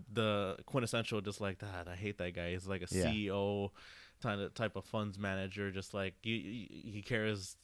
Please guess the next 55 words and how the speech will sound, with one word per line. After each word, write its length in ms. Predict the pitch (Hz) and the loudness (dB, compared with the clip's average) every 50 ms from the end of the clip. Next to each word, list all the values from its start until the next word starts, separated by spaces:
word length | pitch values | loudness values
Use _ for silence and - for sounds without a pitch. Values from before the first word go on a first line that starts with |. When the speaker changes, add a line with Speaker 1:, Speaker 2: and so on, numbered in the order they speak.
| - | -12
Speaker 1:
he's 360 | - 113 107 107 101 - - - - | -8 -4 -4 -4 -4 -6 -10 -6 0
all 220 | - 120 123 117 | 4 4 6 6
into 220 | 113 110 117 110 | 4 2 2 2
his 120 | 107 104 101 | 0 0 0
work. 320 | 98 101 101 101 104 101 - | 0 2 2 2 2 0 -2
He, 240 | - 101 98 95 90 | -6 -6 -6 -6 -6
you 120 | 98 101 95 | -6 -4 -4
know, 100 | 92 92 | -2 -4
he's, 220 | 92 92 92 - | -4 -6 -6 -6
he's 340 | 107 104 101 101 92 - 101 | -4 -2 -2 -2 -2 -4 -6
abandoning 400 | 95 87 101 104 107 107 101 98 | -2 0 2 2 2 2 0 -2
his 160 | 95 95 - | -4 -4 -2
family, 460 | - 98 95 95 92 95 95 95 95 | -2 0 0 0 0 -2 -4 -2 -2
and 100 | 92 92 | -4 -4
then 140 | 90 87 87 - - - - - - - - - - - - | -4 -6 -8 -10 -16 -20 -20 -18 -18 -18 -20 -20 -20 -16 -4
this 200 | 104 107 98 - | -2 -2 -2 -2
happens 520 | - - 110 98 98 - - 98 92 92 - | 0 4 4 4 4 4 0 -4 -4 -4 -2
while 160 | 92 90 92 | -2 -2 -2
he's 180 | 98 101 92 104 | -2 -4 -4 -4
on 140 | 98 92 | -4 -6
the 60 | 90 87 | -6 -6
train 220 | - 110 92 90 | -4 -4 -4 -4
with 120 | 87 87 | -4 -6
his 100 | - 90 | -6 -6
daughter, 300 | 85 90 82 73 80 80 | -4 -4 -4 -4 -4 -6
and 200 | 80 80 82 85 90 | -6 -8 -4 2 4
Speaker 2:
Yeah. 240 | 90 85 82 82 90 | 6 6 6 4 2
Speaker 1:
you 80 | 98 | 2
know, 60 | 95 | 0
you 140 | 95 95 104 104 | 0 -2 -2 -2
see 220 | - - 127 120 | -2 0 0 0
a 40 | 113 | 2
nice 360 | 104 104 104 101 - - - | 2 2 2 2 0 -4 -2
little 160 | 117 104 98 92 | 0 0 0 -2
story, 560 | - - - 127 110 104 101 98 95 90 - - | -4 -2 2 4 4 6 4 4 2 -2 -4 0
like, 200 | 107 98 98 - - - | 2 2 2 2 -2 -4
a 40 | |
n-, 120 | 101 98 98 - - | -4 -4 -4 -4 0
nice 220 | 110 107 107 - | 0 0 0 2
little 160 | 110 107 - - | 2 0 2 4
arc 240 | 113 113 104 101 - | 6 6 6 4 2
change 460 | - - - 110 95 98 98 92 - | 0 0 2 2 2 2 2 0 2
of 100 | 101 98 | 2 4
the 60 | 98 | 6
Speaker 2:
Yeah, 200 | - - 92 90 90 | 6 8 8 8 6
Speaker 1:
character. 320 | 95 98 95 98 - - 87 | 6 6 6 4 4 4 4
Speaker 2:
he, 100 | 95 98 | 4 4
he 100 | 95 95 | 6 6
evolves 600 | 92 80 82 82 80 78 78 78 80 82 80 78 | 4 6 6 8 8 8 8 6 4 4 2 0
as 220 | 80 78 78 76 | 0 0 0 -2
the 100 | - 78 | -2 -4
story 360 | 78 - - 80 78 78 78 78 | -4 -2 0 2 2 2 2 2
goes 280 | 78 76 76 78 78 82 | 2 2 2 2 2 2
on. 300 | 78 78 78 80 82 85 - - | 2 2 2 0 -2 -4 -8 -2
Speaker 1:
Yeah, 200 | - 113 110 87 | 2 2 2 2